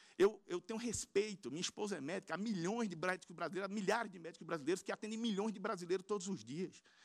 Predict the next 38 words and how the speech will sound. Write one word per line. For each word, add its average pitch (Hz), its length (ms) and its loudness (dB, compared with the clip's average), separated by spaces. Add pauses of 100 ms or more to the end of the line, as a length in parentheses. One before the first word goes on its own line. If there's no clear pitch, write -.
(140)
Tenho 226 140 2
respeito, 190 680 0 (300)
tenho 196 140 0
carinho, 175 520 2 (360)
tenho 208 120 6
atenção 208 540 -2
a 165 40 -4
todos 147 300 -4
eles. 117 400 -4 (600)
Agora, 185 300 0 (360)
a - 60 0
condição 208 420 -4
física 208 360 -4
humana 180 280 -4
não 214 120 -4
permite 190 380 -4
estar - 180 -4
em 185 60 0
dois 196 180 2
lugares 165 340 -4
ao 165 80 -6
mesmo 165 260 -6
tempo. 165 360 -6
O - 40 -16
que - 120 -4
nós 180 160 -2
temos 202 180 -4
no 190 60 -4
Brasil 151 240 -4
é 190 40 -8
uma 202 40 -4
explosão 190 600 0
de 214 80 -2
oferta 190 480 -6
de 170 80 -10
mercado 180 380 -4
de 156 80 -10
trabalho 147 500 -4